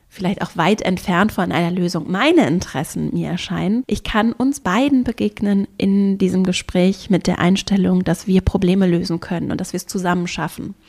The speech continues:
Ich werde in dem zweiten Teil, der kommendes Jahr dann erscheint, im zweiten Teil zu dieser Folge Jahresgespräche nochmal tiefer auch auf dieses Mindset und diese innere Haltung eingehen. Denn innere Haltung erzeugt äußere Wirkung.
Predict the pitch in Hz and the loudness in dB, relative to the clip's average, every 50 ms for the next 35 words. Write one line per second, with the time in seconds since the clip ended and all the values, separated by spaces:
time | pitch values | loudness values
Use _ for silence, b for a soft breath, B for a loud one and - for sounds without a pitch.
0 | b b 190 - - 202 196 - - 185 185 175 180 185 175 - - 208 233 - | b b -6 -2 0 0 0 0 0 -2 0 0 -2 -2 -2 -2 0 0 2 2
1 | 247 214 - - 180 170 185 214 262 - _ - 233 - 170 170 - 190 190 196 | 2 0 0 -2 -4 -2 0 0 -2 -4 _ -4 0 0 2 2 2 2 2 2
2 | 185 180 - - 175 175 180 180 180 180 190 180 - 185 180 180 190 220 226 - | 2 0 -2 -4 -4 -4 -2 -2 -4 -4 -4 -6 -4 -4 -2 0 0 0 -2 -4
3 | _ - 190 175 180 - - 185 208 220 226 214 - - 196 190 185 185 - 185 | _ -8 -6 -6 -6 -4 -2 -2 -2 0 -2 -4 -4 -4 -4 -4 -4 -4 -6 -6
4 | 180 180 190 175 175 - - 185 185 185 185 185 185 185 - - - 180 175 190 | -4 -2 -2 -2 -2 -2 -2 0 0 0 0 0 -4 -4 -4 -4 -2 0 0 0
5 | 196 - - 190 - - - - 175 175 180 - 185 180 180 180 - 190 175 165 | -2 -4 -4 -4 -6 -6 -6 -4 -4 -4 -2 -2 -2 -2 -2 -2 -2 0 0 2
6 | 170 175 185 - - - 220 220 - 220 190 - - 175 175 185 - - 180 185 | 2 2 0 0 0 0 0 2 2 0 0 2 4 2 2 2 0 -2 -4 -2
7 | - - 180 190 180 - - 180 170 165 208 220 214 - - 180 180 175 175 175 | -2 -2 -2 0 0 0 0 2 2 4 4 4 2 2 0 -2 0 0 0 0
8 | 175 175 175 - - 190 190 185 175 - - 180 196 - 202 180 170 - 156 160 | 0 -2 -2 -2 -2 -2 -2 -2 -2 0 0 0 2 2 2 0 0 0 -2 -2
9 | 175 180 170 - - 160 175 175 - - 180 180 - 196 208 226 214 208 190 - | -2 -2 -4 -2 -4 -4 -4 -6 -6 -6 -4 0 2 2 4 4 4 2 0 0
10 | - 180 190 196 - 196 185 185 - 180 180 - - - 180 180 - - - 170 | 0 0 0 0 0 -2 -2 -2 -4 -8 -10 -6 -2 0 0 0 0 -2 -4 -4
11 | 185 - - 185 190 160 175 190 190 208 202 - 247 254 294 320 | -4 -4 -6 -6 -6 -4 -2 0 0 0 0 0 -2 -2 -2 -4